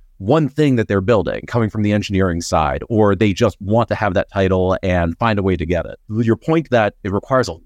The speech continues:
of sales and marketing is really important and missed by a fair number of startup C E Os especially. So can you share a little bit more about that realization and what you did to build that up, given you cared about engineering and that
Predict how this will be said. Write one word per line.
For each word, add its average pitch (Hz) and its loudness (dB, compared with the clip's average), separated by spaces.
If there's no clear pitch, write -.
of 131 -8
sales 113 0
and 87 -2
marketing 92 0
is 82 -8
really 143 4
important 110 0
and 82 -4
missed 180 0
by 101 2
a 90 0
fair 180 0
number 151 2
of 85 -2
startup 127 0
C 107 -6
E 92 0
Os 80 -2
especially. 73 -4
So 90 -2
can 147 -2
you 160 4
share 180 2
a 208 0
little 165 2
bit 127 -4
more 139 2
about 120 0
that 110 0
realization 98 0
and 87 -4
what 127 0
you 120 -2
did 110 -2
to 87 -12
build 110 -2
that 95 2
up, 82 0
given 101 0
you 98 0
cared 156 0
about 80 2
engineering 76 -4
and 78 -4
that 98 0